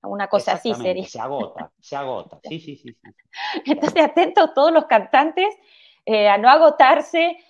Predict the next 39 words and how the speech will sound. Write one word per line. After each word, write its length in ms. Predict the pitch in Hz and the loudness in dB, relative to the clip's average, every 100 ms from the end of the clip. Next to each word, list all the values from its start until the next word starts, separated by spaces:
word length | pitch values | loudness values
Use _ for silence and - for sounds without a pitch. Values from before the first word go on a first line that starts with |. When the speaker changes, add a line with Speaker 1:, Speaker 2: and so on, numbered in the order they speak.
| _ | _
Speaker 1:
a 160 | - 196 | -6 -4
cuidado 280 | 254 233 294 | -2 -2 0
con 120 | 277 | 0
el 80 | 269 | -2
cortisol, 680 | 233 226 220 - 277 277 311 214 | -6 -6 -10 -4 -2 -2 -2 -4
bajarlo 360 | 196 240 262 | -8 -6 -8
un 80 | 269 | -6
poquito, 480 | 233 226 233 277 269 | -8 -10 -6 -4 -4
porque 420 | 220 202 202 190 | -10 -6 -2 -2
si 200 | 196 196 | -4 -10
uno 320 | 196 233 208 _ _ _ | -8 -6 -6 _ _ _
no 400 | - 220 226 240 | -12 -8 -6 -6
se 140 | 247 240 | -6 -6
relaja 520 | 214 214 247 - 294 | -6 -2 -4 -2 -4
Speaker 2:
Sí. 60 | 233 | -4
Speaker 1:
y 60 | |
está 260 | 202 - 208 | -8 -4 -6
a 100 | 202 | -4
tope, 440 | 247 247 294 285 285 _ _ - | -8 -4 -4 -6 -8 _ _ -10
hay 100 | 220 | -6
que 80 | 240 | -8
buscar 260 | 233 247 | -6 -6
el 160 | 202 196 | -6 -8
modo 400 | 202 233 269 - | -6 -4 -4 -4
como 240 | 214 208 | -6 -8
sea 500 | 202 - 254 262 302 | -10 -12 -8 -4 -2
de 120 | 277 208 | -4 -4
bajarlo. 640 | 190 - 226 226 269 311 _ | -8 -6 -6 -4 -6 -6 _
Speaker 2:
La 140 | 117 110 | -16 -12
meditación, 580 | 107 104 110 - 175 | -12 -12 -14 -10 -10
la 80 | 147 | -10
generación 460 | - 117 107 - 156 | -12 -12 -12 -12 -14
de 80 | 156 | -12
endorfinas, 680 | 123 95 _ 160 151 131 110 | -12 -12 _ -14 -12 -12 -14
al 100 | 104 | -14
que 80 | |
le 80 | 110 | -12
gusta 280 | 127 151 127 | -12 -12 -14
cocinar, 720 | 107 - 104 135 143 143 135 | -14 -18 -14 -10 -8 -8 -10